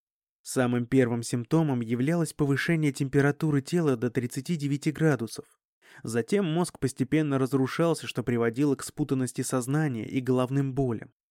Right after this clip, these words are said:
Больные теряли память и слепли. Все это провоцировало сильную агрессию и навязчивые состояния.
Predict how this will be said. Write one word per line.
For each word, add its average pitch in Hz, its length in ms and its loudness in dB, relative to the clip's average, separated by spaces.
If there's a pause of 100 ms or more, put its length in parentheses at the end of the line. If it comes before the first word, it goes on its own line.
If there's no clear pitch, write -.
(280)
Больные 123 540 0
теряли 143 420 2
память 151 480 -2
и 139 100 -10
слепли. 143 680 -2 (560)
Все - 320 -2
это 165 300 2
провоцировало 143 760 2
сильную 139 560 2
агрессию 135 640 0
и 123 100 -6
навязчивые 127 760 0
состояния. 135 960 -4